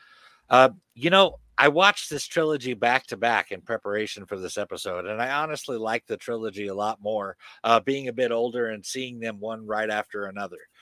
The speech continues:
Um, it was, it was like I wasn't able to pick up all of the threads in it and see how well the trilogy worked together until now. Um, we see this concept of having, uh, the mutant X gene as,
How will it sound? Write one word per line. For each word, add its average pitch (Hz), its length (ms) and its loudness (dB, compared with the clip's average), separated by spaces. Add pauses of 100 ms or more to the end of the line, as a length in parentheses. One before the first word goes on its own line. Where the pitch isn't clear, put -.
(260)
Um, 123 400 6
it 160 160 0
was, 151 320 0
it 175 160 0
was 170 180 -4
like 240 200 0 (100)
I 180 140 6
wasn't 185 340 -6
able 170 320 -4
to 147 140 -12
pick 170 320 -8
up 165 160 -6
all 147 240 -2
of 120 100 -10
the 113 80 -20
threads 135 460 -4
in 107 100 -4
it 98 160 -12
and 104 200 -10
see 156 240 -10
how 135 200 -6
well 131 260 -4
the 117 120 -12
trilogy 123 480 -12
worked 117 420 -10
together 117 460 -8
until 92 360 -12
now. - 800 -6
Um, 123 260 4 (360)
we 147 100 2
see 202 240 -2
this 185 200 -6
concept 175 580 -6
of 135 80 -10
having, 151 440 -4 (280)
uh, 139 100 4
the 131 160 -4
mutant 151 400 -10
X 143 280 -4
gene 120 380 -12
as, 104 180 -8